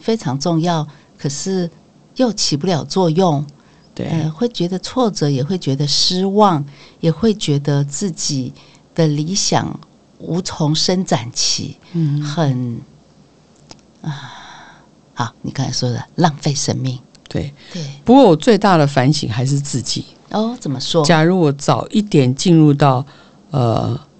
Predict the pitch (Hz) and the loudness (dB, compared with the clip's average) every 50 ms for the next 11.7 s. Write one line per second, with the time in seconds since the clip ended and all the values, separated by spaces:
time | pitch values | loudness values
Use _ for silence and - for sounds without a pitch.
0 | _ _ _ _ _ _ _ _ _ - 175 147 143 135 120 113 - 143 143 - | _ _ _ _ _ _ _ _ _ 2 2 4 4 4 2 2 2 2 2 2
1 | 139 127 135 139 131 131 - - - - - 139 139 123 139 - - - - - | 0 0 0 0 0 0 0 -2 -2 -2 2 2 2 2 2 -2 -8 -6 0 2
2 | 147 - - - - - _ _ _ _ _ _ _ _ _ - - 160 160 - | 2 2 0 -6 -16 -20 _ _ _ _ _ _ _ _ _ 0 0 0 2 4
3 | - 165 135 127 123 120 123 135 139 - - 180 165 147 139 143 - 190 156 127 | 4 4 4 6 4 4 2 2 2 2 4 6 6 6 4 2 4 4 6 6
4 | 117 - 113 117 127 143 143 120 113 - - 131 113 - - - - - 127 - | 6 4 4 4 6 6 6 4 4 0 -2 -4 -4 -6 -6 -4 0 0 2 0
5 | - - - - _ _ _ _ _ _ _ _ - _ _ _ - 175 175 165 | 0 -6 -14 -20 _ _ _ _ _ _ _ _ -20 _ _ _ 4 6 6 6
6 | 139 120 - - - _ _ _ _ _ _ _ _ _ _ _ - 135 - 143 | 4 2 0 -4 -12 _ _ _ _ _ _ _ _ _ _ _ 0 2 4 4
7 | 135 131 - - - - - - _ _ - - _ _ _ _ _ _ _ _ | 4 4 2 0 -2 -6 -12 -20 _ _ -20 -20 _ _ _ _ _ _ _ _
8 | _ _ 175 160 156 160 160 175 170 143 143 - - 156 143 147 143 143 - - | _ _ 4 6 6 6 8 6 6 6 4 2 2 2 4 4 2 0 -2 -2
9 | 143 - 247 247 233 220 202 185 170 165 165 170 170 - 147 143 143 196 185 165 | 0 2 2 4 4 4 2 2 0 -2 -4 -6 -6 0 2 4 6 6 6 6
10 | - - - 175 151 139 127 - - - - 160 139 147 165 170 160 135 127 127 | 4 0 -2 0 0 0 0 -2 -6 0 2 4 6 8 6 6 4 2 0 -2
11 | - - - - _ _ - - - 147 131 127 123 143 | -4 -8 -10 -16 _ _ -6 0 0 2 2 2 0 0